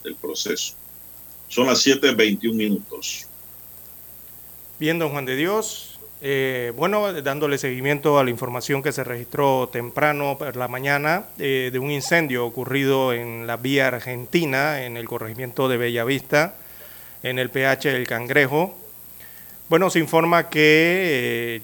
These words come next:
Speaker 2: ya los bomberos sofocaron la explosión de este apartamento en Bellavista y, lastimosamente,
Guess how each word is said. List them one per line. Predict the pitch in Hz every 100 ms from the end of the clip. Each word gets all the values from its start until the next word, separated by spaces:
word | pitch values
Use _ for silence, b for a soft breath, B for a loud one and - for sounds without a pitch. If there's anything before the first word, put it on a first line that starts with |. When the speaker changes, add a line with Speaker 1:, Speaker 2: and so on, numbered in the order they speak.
| 110
Speaker 2:
ya | 135 139 156
los | 156 131
bomberos | 131 123 139 135
sofocaron | 123 127 127 131
la | 123
explosión | 131 117 151 156
de | 127
este | 117
apartamento | 127 123 113 123 123 135 123
en | 120
Bellavista | 117 117 135 123 - 151 190 - - - - - -
y, | 160 180 - -
lastimosamente, | 147 139 - 135 131 139 139 135 143 139